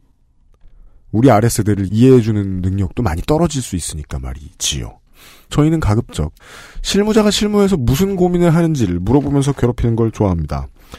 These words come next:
아, 그래서 내일 이 시간에, 어, 안은별 기자하고요. 기자님이 기자처럼 간만에 좀 굴어주셔야겠습니다. <laughs> 어, 기자님이 아까 말씀해주신 그 결론 일부분을 따로 떼서 말씀을 드리자면은, 아, 어, 곧 은퇴할,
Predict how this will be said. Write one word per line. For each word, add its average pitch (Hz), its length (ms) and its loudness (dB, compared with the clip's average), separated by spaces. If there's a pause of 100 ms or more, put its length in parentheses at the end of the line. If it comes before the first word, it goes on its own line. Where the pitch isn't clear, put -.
(200)
아, 117 280 -2
그래서 139 240 -2
내일 139 300 4
이 139 40 0
시간에, 117 600 -2
어, 101 320 -6
안은별 131 340 -2
기자하고요. 98 600 -4 (340)
기자님이 151 380 0
기자처럼 135 520 0
간만에 117 300 0
좀 104 100 -4
굴어주셔야겠습니다. 80 920 -4 (500)
<laughs> 220 480 -4
어, 104 280 -6
기자님이 160 300 0
아까 143 220 2
말씀해주신 131 680 -2
그 110 100 -2
결론 131 440 0
일부분을 131 420 -4
따로 135 180 0
떼서 131 260 -2
말씀을 101 320 -4
드리자면은, 85 680 -4
아, 82 240 -10 (920)
어, 185 80 -8
곧 - 260 2
은퇴할, 151 580 2